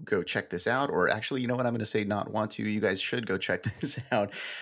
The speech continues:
Go to civil rights museum dot org. And I believe the celebration is at noon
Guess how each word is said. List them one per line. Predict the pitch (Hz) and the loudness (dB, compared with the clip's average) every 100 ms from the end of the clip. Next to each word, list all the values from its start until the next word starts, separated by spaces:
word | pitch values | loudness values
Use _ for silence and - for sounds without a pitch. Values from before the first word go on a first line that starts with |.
| - | -4
Go | 113 | 0
to | 113 113 - | 0 -2 -2
civil | - 123 127 117 | -2 0 0 2
rights | 101 101 - | 2 0 -2
museum | 98 92 87 95 95 - 92 | -4 -4 -2 -2 -2 -4 -2
dot | 95 87 - | -2 -2 0
org. | 92 90 - | 2 2 2
And | 110 | 0
I | |
believe | 120 185 339 | 0 -2 -4
the | 254 | -2
celebration | 208 202 175 160 | 0 2 0 0
is | 123 | 0
at | 107 | 0
noon | 80 107 131 131 | 0 0 0 -2